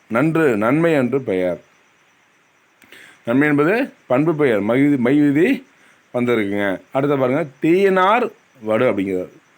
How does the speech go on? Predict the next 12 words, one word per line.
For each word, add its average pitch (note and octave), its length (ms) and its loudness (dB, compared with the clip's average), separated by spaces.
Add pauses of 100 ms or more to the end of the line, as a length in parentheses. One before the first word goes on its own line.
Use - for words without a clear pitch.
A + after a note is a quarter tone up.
(240)
வேற்றுமை D3+ 560 0
அணி. F#3 280 -2 (180)
தீப்புண் G#3 460 0 (120)
கடுஞ்சொல்லால் D#3+ 760 0
உண்டாகிய D3 680 0
புண் D#3 420 -6
இரண்டும் D3 560 0 (280)
சுடுகையால் C3 640 2 (680)
ஒன்றே E3 460 2
என்று E3+ 260 0
முதலில் D3+ 460 0
கூறி C#3+ 460 0